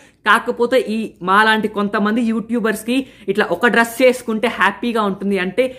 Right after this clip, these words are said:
ఇది మా ఛానల్కి ఒక సపరేట్ డ్రెస్ లాగా, సపరేట్ యూనిఫామ్ లాగా. కాస్మిక్ బాయ్ ఎగ్జాంపుల్ తీసుకుంటే మీకే అర్థమైపోతుంది.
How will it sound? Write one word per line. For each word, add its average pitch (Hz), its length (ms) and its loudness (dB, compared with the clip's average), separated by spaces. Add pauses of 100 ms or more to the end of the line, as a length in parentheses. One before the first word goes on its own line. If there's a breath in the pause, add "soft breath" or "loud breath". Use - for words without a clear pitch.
(160 loud breath)
ఇది 202 180 0
మా 247 140 6
ఛానల్కి 247 500 2
ఒక 240 120 -2
సపరేట్ 214 500 0
డ్రెస్ 208 240 0
లాగా, 208 280 4
సపరేట్ 214 480 0
యూనిఫామ్ 240 560 0
లాగా. 175 360 0 (460 soft breath)
కాస్మిక్ 226 460 2
బాయ్ 220 220 4
ఎగ్జాంపుల్ 202 500 0
తీసుకుంటే 202 440 0
మీకే 202 320 -2
అర్థమైపోతుంది. 190 960 0